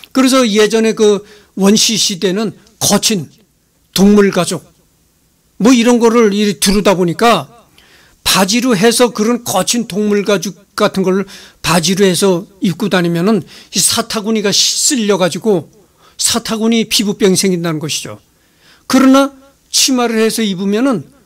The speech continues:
그런 병이 안 생긴다는 거예요. 사타구니에도 병이 안 생긴다는 겁니다. 그래서, 어, 원시 시대나 이 고대 시대는 남녀 불문하고 치마를 입은 것입니다. 그리고 치마라는 건 아껴두기처럼 치마라는 건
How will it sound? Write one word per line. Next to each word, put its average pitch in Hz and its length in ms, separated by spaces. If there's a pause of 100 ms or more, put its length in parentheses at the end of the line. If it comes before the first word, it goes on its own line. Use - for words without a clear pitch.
(100)
그런 302 200
병이 247 240
안 185 140
생긴다는 180 460
거예요. 151 200 (260)
사타구니에도 226 800
병이 196 300
안 185 120
생긴다는 165 460
겁니다. 156 420 (380)
그래서, 262 580 (300)
어, 165 420 (200)
원시 240 480
시대나 214 480
이 208 200
고대 202 340
시대는 185 580 (400)
남녀 202 440
불문하고 196 640
치마를 240 480
입은 202 400
것입니다. 160 560 (320)
그리고 269 160
치마라는 220 460
건 220 80
아껴두기처럼 185 580
치마라는 180 440
건 190 140